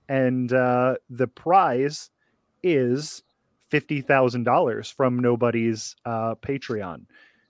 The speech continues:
Uh, so what I would like to do now is have everyone vote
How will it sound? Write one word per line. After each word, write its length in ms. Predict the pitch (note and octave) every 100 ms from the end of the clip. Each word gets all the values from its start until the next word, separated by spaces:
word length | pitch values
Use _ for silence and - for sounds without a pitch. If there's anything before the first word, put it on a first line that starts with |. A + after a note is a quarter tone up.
| _ _ _ - _
Uh, 380 | C3 B2 B2 A#2+ -
so 340 | - - D3+ C3+
what 400 | C3+ C3+ C#3+ C#3+
I 100 | C#3+
would 220 | B2+ B2
like 260 | D3+ F3+ -
to 600 | D#3 C#3+ C#3 C3+ C#3 C#3 _ _ _ _ _ _ - A2
do 360 | B2 G2 A#2 - - -
now 420 | B2 G#2 F2 A2+ - _ _ -
is 340 | D3 C3+ C3 -
have 240 | - C#3 B2+
everyone 480 | E3 F3+ G3+ G3+ C#3
vote 460 | B2+ C#3 - -